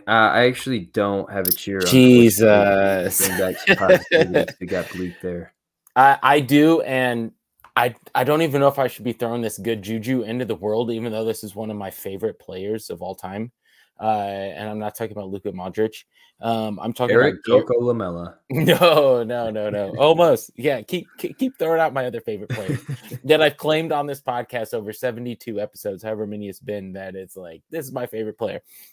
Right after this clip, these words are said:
Speaker 2: But no, Gareth Bale. Uh, in honor of Wales' first World Cup in sixty-four years, uh, Gareth Bale has gone alongside and partnered with Glamorgan Brewing Company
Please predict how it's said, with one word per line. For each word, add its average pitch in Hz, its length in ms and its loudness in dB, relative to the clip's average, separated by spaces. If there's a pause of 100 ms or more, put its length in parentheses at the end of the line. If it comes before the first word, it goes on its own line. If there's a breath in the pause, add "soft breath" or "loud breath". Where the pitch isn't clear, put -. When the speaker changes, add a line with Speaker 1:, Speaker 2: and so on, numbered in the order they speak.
(140)
Speaker 2:
But 143 140 -2
no, 123 140 2 (100)
Gareth 151 340 4
Bale. 110 300 0 (340)
Uh, 123 260 4
in 123 80 -2
honor 165 360 2
of 147 440 2 (760)
Wales' 139 500 -2
first 147 320 -2
World 131 220 -2
Cup 123 260 -6
in 101 60 -14
sixty-four 104 680 -14
years, 135 640 -4 (460)
uh, 104 460 -10
Gareth 117 320 -8
Bale 110 320 -8
has 104 520 -14
gone 110 220 -10
alongside 107 1000 -10
and 92 200 -16
partnered 127 580 -6
with 104 400 -8 (540)
Glamorgan 135 960 -4 (680)
Brewing 123 420 -2
Company 98 640 -10